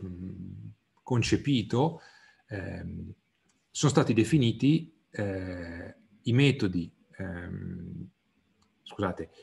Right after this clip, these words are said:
eh, i tipi primitivi, eh, come un meccanismo,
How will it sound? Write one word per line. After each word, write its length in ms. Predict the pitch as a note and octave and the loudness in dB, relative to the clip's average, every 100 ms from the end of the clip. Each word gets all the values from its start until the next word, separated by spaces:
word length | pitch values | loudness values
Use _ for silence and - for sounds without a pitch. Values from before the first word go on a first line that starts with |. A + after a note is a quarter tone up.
| _ | _
eh, 100 | G#2 | -10
i 260 | - A2 | -4 -4
tipi 260 | G#2+ D#3+ A#2 | 2 4 4
primitivi, 800 | A2 A#2+ F3+ B2 G2+ B2+ E3+ - _ _ _ | 4 6 6 4 4 6 4 0 _ _ _
eh, 500 | G2 F#2+ F2+ F2 F2+ _ _ _ _ _ _ _ _ _ _ _ _ _ _ - | -8 -6 -8 -10 -14 _ _ _ _ _ _ _ _ _ _ _ _ _ _ 2
come 520 | D#3+ E3 A#2+ F#2+ F2+ | 8 8 8 4 0
un 180 | D3+ A#2 | 0 2
meccanismo, 1300 | A2+ A2+ B2 A#2+ - B2+ C#3+ B2+ G2+ F#2+ F2 - | 2 2 2 2 2 4 6 6 4 0 0 -6